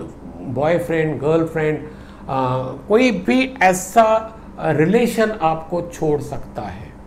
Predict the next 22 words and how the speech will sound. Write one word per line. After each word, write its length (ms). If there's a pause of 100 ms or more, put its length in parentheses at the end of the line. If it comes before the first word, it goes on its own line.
(960)
तो 160
आपको 320
ये 60
मेरा 220
सजेशन 600
है, 100
जो, 220
जो 160
भी 120
इस, 180
अ, 120
program 480
को 80
मेरा 220
सुन 180
रहा 160
है, 40
अगर 200
ऐसी 240
स्थिति 320
आती 300
है 200